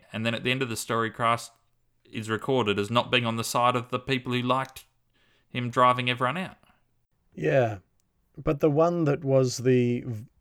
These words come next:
Speaker 2: somewhat violent confrontation, or more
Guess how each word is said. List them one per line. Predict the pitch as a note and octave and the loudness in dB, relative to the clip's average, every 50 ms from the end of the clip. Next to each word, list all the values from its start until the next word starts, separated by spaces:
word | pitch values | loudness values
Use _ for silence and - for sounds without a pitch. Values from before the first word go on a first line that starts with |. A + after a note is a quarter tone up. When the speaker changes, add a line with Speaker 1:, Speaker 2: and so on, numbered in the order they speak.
| _ _ - | _ _ -12
Speaker 2:
somewhat | - - C#3+ C#3 C#3 B2+ G#2+ | -6 -2 0 2 2 2 0
violent | G#2 G#2+ B2 B2 C3 C3+ C3 B2+ A#2+ - | 0 0 2 4 4 4 2 0 -4 -6
confrontation, | - A#2 A2 G#2+ - A2+ G#2+ G2 - - G2+ G2 F#2 - - - - - - - _ _ _ - - - _ | -8 -8 -8 -8 -8 -8 -8 -8 -8 -8 -8 -8 -8 -10 -12 -14 -16 -16 -20 -20 _ _ _ -20 -20 -20 _
or | - A2+ A2 G#2+ G#2 G#2 - - | -6 -4 -2 0 0 -2 -4 -6
more | - A#2 A#2 A#2 A2+ A2 A2 G#2+ G#2 G2+ - | -6 -6 -4 -4 -4 -4 -4 -4 -6 -6 -8